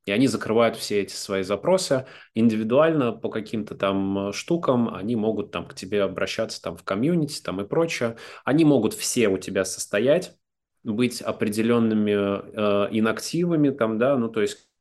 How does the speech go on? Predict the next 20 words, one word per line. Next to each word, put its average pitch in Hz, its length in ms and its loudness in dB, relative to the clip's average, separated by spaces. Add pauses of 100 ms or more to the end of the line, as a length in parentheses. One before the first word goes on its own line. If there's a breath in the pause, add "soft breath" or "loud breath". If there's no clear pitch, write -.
как 95 180 -10
бы 107 160 -2
лица, 135 340 2
на 104 80 -2
которых 104 380 -2
остальные 107 420 -2
придут, 160 460 0 (160 loud breath)
сами, 143 360 2
возможно, 110 500 0
не 110 140 -2
так 107 300 -2
будут 104 240 -6
активно 101 440 -2
там 98 180 -4
участвовать - 500 -4
и - 40 -4
прочее, 208 400 2
но 127 80 2
им 120 320 4
близок 117 480 0